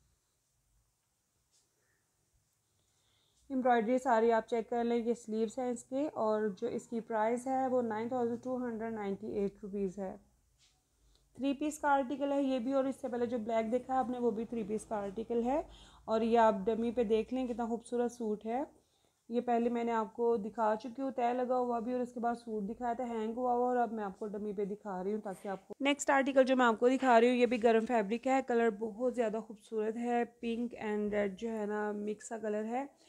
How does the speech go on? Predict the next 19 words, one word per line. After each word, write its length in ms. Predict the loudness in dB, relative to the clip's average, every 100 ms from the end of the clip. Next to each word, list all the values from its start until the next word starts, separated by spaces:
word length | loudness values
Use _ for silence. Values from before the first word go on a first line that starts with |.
| -20 -16 -4
और 180 | -2
सारे 400 | 0 2 6 6
इसके 200 | 4 -2
neckline 440 | -4 -2 -2 -4 -4
के 80 | -4
ऊपर 160 | -4
आप 140 | -4 -4
embroidery 440 | -4 -4 -4 -6
check 200 | -6 -6
कर 100 | -4
लें। 160 | -4 -4
फ़ाइव 220 | -6 -4
थाउजेंड 280 | -4 -4 -4
फ़ोर 240 | -4 -2
हंड्रेड 320 | -2 -4 -4 -4
नाइंटी 320 | -4 -4 -2
एट 160 | -2 -4
रुपीज़ 360 | -8 -8 -6
इस 200 | -8 -12